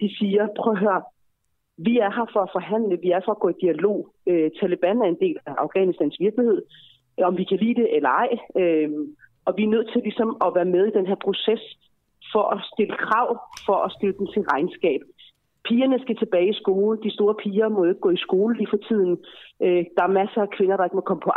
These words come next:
arbejde. Der er begrænsninger på, hvordan kvinder kan rejse rundt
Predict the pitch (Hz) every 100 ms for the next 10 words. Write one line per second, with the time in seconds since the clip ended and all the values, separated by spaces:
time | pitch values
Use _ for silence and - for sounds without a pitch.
0 | 151 196 226 175 165 185 180 - 165 147
1 | 160 151 156 - _ - 196 - 202 208
2 | 208 196 180 190 180 170 151 175 - 175
3 | 185 190 151 139 - 160 190